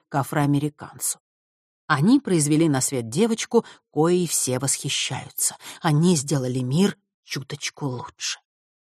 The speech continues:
Меган следовало быть благодарной и согласиться со своим статусом.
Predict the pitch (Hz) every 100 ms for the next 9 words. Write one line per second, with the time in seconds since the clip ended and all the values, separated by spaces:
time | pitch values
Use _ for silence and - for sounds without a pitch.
0 | _ _ _ _ _ _ - 262 294 302
1 | - 285 254 254 254 240 220 190 226 240
2 | 240 311 185 143 - _ _ _ - 202
3 | - 190 196 208 - 269 156 147 143 165
4 | 180 - - 180 - - -